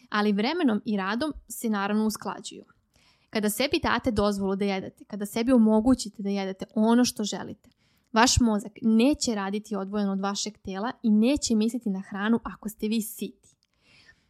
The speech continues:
Mnogi koji su na dijetama su navikli da je ovako nešto normalno, da misle da je mozak zaseban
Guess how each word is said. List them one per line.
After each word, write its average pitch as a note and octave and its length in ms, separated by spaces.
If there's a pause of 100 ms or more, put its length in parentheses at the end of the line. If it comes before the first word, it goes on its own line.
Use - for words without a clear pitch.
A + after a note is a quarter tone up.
(180)
Mnogi C4 260
koji B3+ 180
su A#3+ 140
na G#3+ 80
dijetama G3 460
su A#3 140
navikli G#3+ 440
da G3+ 80
je G3+ 60
ovako A3 340
nešto G#3 580 (220)
normalno, G3+ 600
da A3 80
misle A#3 300
da G#3 100
je G3+ 60
mozak G#3 420
zaseban G3 680